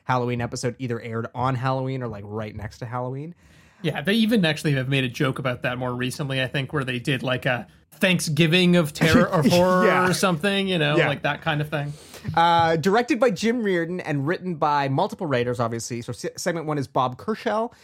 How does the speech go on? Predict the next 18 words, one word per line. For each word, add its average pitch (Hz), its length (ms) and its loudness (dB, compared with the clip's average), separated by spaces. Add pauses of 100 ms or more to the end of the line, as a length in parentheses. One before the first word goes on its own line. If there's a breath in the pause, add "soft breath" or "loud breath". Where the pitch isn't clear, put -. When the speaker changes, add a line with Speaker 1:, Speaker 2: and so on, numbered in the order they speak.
(120)
Speaker 1:
segment 190 320 -2
two 175 160 0
is 143 120 -2
Greg 156 240 0
Daniels 143 360 0
and 123 120 -4
Dan 127 200 0
McGrath, 127 500 -2 (340 soft breath)
and 139 200 0
segment 175 280 -2
three 165 280 -4
is 135 180 -4
the 131 200 -2
<laughs> 131 120 -2
legendary 135 720 -2
David 127 400 -2
X 117 240 -6
Cohen. 104 440 -4